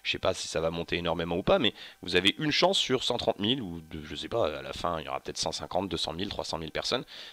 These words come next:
euh, de gagner. C'est mieux que le loto, et en plus, vous avez une chance de tout gagner, puisque à chaque fois, ça sera un tirage au sort pour celui-là, re un tirage au sort pour celui-là. À chaque fois, vous vous inscrivez sur la liste du cadeau. Donc potentiellement, si vous êtes un chatard de la mort, euh,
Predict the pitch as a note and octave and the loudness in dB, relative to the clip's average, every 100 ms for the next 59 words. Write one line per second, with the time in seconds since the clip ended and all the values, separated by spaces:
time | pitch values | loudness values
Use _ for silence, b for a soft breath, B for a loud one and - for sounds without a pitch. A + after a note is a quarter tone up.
0 | B E2 E2 E2 G#2 B2 B2 G#2 - - | B -2 -2 0 2 6 4 4 -2 0
1 | A2+ E3+ D3+ A#2+ A2 D3 F#3+ G2+ F#2+ D3+ | 2 4 6 6 6 2 2 0 2 0
2 | G#2 E2+ F2 C#3+ D3 A#2+ - A#2 A#2+ G#2+ | -2 -2 0 0 2 0 0 2 2 2
3 | F#2 - F2 - E2+ F#2 A#2 - D#3+ F#2 | -2 -6 -4 0 2 2 2 0 -2 -2
4 | - - A#2 F#2+ F#2 E2+ - E2+ D2+ - | -2 -2 0 0 0 0 0 -2 -4 0
5 | G#2 E3 B B B - E2+ B2 G#2 - | 0 -2 B B B -2 4 4 4 2
6 | F2+ E2+ - E2+ F2 - A2 D#3+ B B | 0 0 -2 -2 -2 -2 2 0 B B
7 | - - A#3 F3+ B2+ G#2 - A2 C#3+ - | 2 6 6 4 2 0 0 2 2 4
8 | F3+ C3+ D3 A#2+ A#2 A#2+ A#2 - - F#2+ | 6 4 2 -4 4 4 4 -2 -4 4
9 | C#3+ C#3+ D3 - C#3 C#3 - B2+ C#3+ B2 | 6 8 8 8 6 6 4 4 4 4
10 | - A2+ G2+ E2+ D2+ B2 C4 B B B | 2 2 2 0 4 4 4 B B B
11 | B _ E2 D2 | B _ 4 4